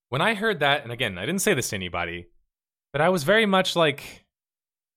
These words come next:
so there's a famous saying in the realm of business. People say, "How do you pitch? How do you get good? How do you sell ideas?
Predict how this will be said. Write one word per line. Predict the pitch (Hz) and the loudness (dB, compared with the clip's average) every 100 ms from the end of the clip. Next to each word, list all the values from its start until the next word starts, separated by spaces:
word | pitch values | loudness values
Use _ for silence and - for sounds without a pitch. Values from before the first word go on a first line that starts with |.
| _ _ _ _ _ _ _ _ _ _ _ _ _ _ _ _ _ _ _ _ _ _ _ _ - | _ _ _ _ _ _ _ _ _ _ _ _ _ _ _ _ _ _ _ _ _ _ _ _ -10
so | 208 | -6
there's | 262 | -4
a | 254 | 0
famous | 208 196 180 | 2 2 2
saying | - 143 143 143 135 - _ | 0 2 0 -2 -8 -14 _
in | 117 | -8
the | 117 | -6
realm | 104 139 139 | 0 2 2
of | 131 | 0
business. | 117 113 110 107 | 0 -2 -4 -6
People | - 131 135 | -6 -6 -4
say, | 127 110 | -4 -2
"How | 156 | -2
do | 196 | -4
you | |
pitch? | 139 - 110 - | -8 -10 -10 -8
How | 147 | -6
do | 185 | -6
you | |
get | 135 110 | -6 -6
good? | 117 | -6
How | 107 | -6
do | 147 | -8
you | |
sell | 139 - 127 120 | -8 -6 -2 0
ideas? | 113 107 104 | 0 -4 -6